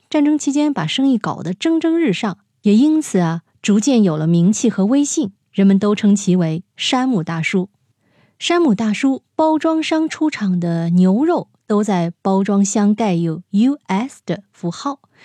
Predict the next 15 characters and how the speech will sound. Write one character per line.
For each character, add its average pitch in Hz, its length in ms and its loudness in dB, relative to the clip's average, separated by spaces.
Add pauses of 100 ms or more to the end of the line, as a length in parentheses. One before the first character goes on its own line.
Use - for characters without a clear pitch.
(220)
一 320 100 -2
开 359 200 -2
始 285 180 0
呢， 175 320 0
就 196 140 0
是 - 140 -2
Uncle 240 340 -2
Sam 254 400 0
的 185 80 -2
缩 302 220 -4
写 160 180 -4
而 165 200 -2
已。 175 160 -4 (440)
后 - 180 -2
来 285 200 0